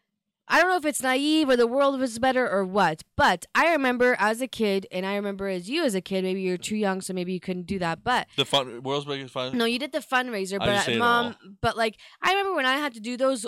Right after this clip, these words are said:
Speaker 1: or when I had to do, I don't know if you had this, but it was, like, a brochure of different chocolates you could order, and people had to, like, say which one
Speaker 2: I
Speaker 1: they
Speaker 2: don't know,
Speaker 1: wanted.
Speaker 2: like, we had to
Speaker 1: Okay.
Speaker 2: sell sh-, I was a fucking
Speaker 1: But I
Speaker 2: salesman.
Speaker 1: remember having to go door to door, dude.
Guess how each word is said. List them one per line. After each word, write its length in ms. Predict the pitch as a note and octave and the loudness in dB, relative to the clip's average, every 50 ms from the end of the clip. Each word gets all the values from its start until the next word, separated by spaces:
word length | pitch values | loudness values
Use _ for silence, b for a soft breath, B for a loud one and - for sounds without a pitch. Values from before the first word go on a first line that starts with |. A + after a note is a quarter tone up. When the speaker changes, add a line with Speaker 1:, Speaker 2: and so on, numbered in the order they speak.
| - - | -6 -2
Speaker 1:
or 440 | D4 F#4 G4 F4+ D4 B3+ B3 A#3+ | 0 0 2 4 4 4 2 2
when 140 | A#3 A#3 A#3 | 0 0 0
I 100 | A#3+ B3 B3 | 0 0 -2
had 180 | B3+ C4 - | -2 -4 -4
to 80 | B3 A#3+ | -4 -6
do, 340 | G3+ A#3 A#3+ A#3+ A#3+ A#3 b b b b b b - | -4 -4 -2 -2 -2 -4 b b b b b b -8
I 40 | G3 | -6
don't 80 | G3 | -6
know 40 | G#3 | -6
if 80 | G3+ - | -4 -4
you 60 | G#3 | -4
had 120 | F#3+ G3 F#3+ | -4 -4 -4
this, 160 | G#3+ G#3 F#3+ | -6 -8 -8
but 120 | - G#3 G#3+ | -6 -8 -6
it 40 | G#3+ | -6
was, 120 | A3+ A3+ | -4 -6
like, 100 | A#3 - | -6 -6
a 60 | A3 G3 | -8 -10
brochure 680 | E3+ G3+ G#3+ A3 A3+ - - - G#3+ G3 G#3 A#3+ C4+ B B B B - | -10 -8 -8 -8 -8 -8 -8 -8 -6 -6 -6 -6 -8 B B B B -10
of 160 | G#3 G3 F#3 | -10 -4 0
different 400 | A3 B3 A#3 - C4 B3 A3+ F#3+ | 2 2 2 2 0 -2 -2 -4
chocolates 680 | - - - G#3 G3 G3+ A3 - A#3+ B3 B3 G#3+ - | -6 -4 -2 0 0 0 0 0 0 0 0 -2 -4
you 80 | A#3+ - | -8 -8
could 140 | - A3+ | -6 -6
order, 320 | - G#3 G#3 G#3+ G#3+ A#3+ A#3 | -4 -4 -4 -2 0 0 -2
and 100 | A3 G#3 | -2 -4
people 280 | A3+ A3+ F#3+ A3 A3 | -8 -10 -8 -6 -4
had 160 | A3 A3 G#3+ - | -2 -4 -4 -4
to, 60 | A3 | -4
like, 140 | G3+ G3+ - | -6 -6 -6
say 180 | - A3 G#3 | -6 -6 -4
which 180 | G3+ G#3 G3+ - | -4 -4 -4 -2
one 60 | A#3 | 0
Speaker 2:
I 20 | A3+ | 0
Speaker 1:
they 60 | A#3 | 0
Speaker 2:
don't 60 | - A3 | 0 0
know, 60 | G3 | 0
Speaker 1:
wanted. 120 | F#3+ G3 | 0 0
Speaker 2:
like, 100 | - D#3+ | 0 2
we 80 | E3 G3+ | 4 4
had 160 | B3 F4 F4+ | 4 4 2
to 80 | - C4 | 0 -2
Speaker 1:
Okay. 80 | G#3 | 0
Speaker 2:
sell 160 | - C#3 C#3+ | 2 2 0
sh-, 120 | D3 - - | 0 2 4
I 100 | F#3 A#3+ | 4 4
was 160 | C#4+ D4+ D#4+ | 4 2 -2
a 60 | D#4+ | 0
fucking 260 | - D#4+ D#4 - C#4 | 2 2 2 2 4
Speaker 1:
But 160 | B3 E4+ F4 D#4+ | 4 6 6 6
I 220 | D4 D4+ D#4+ F4+ | 6 6 8 8
Speaker 2:
salesman. 200 | G4 G#4 G#4+ G#4 F4+ | 8 6 4 4 4
Speaker 1:
remember 400 | D#4+ D#4+ D#4+ D#4+ D#4 F4+ F#4 E4+ | 4 4 4 4 2 2 0 2
having 320 | D#4 E4 D#4+ D4+ E4 D#4 | 2 2 2 2 2 2
to 60 | D#4 | 2
go 200 | B3+ C4 D4 C#4+ | 4 4 4 4
door 480 | A#3 G3+ F3 B3+ C4+ C#4 C#4+ C#4+ D4 C#4+ | 4 2 0 2 4 6 8 8 8 6
to 180 | - - D4 B3 | 4 0 -4 -4
door, 380 | G#3+ B3 D#4+ C#4+ A#3 F3+ D#3+ | -2 0 2 2 2 2 0
dude. 180 | D#3 D#3+ E3 | -2 -6 -8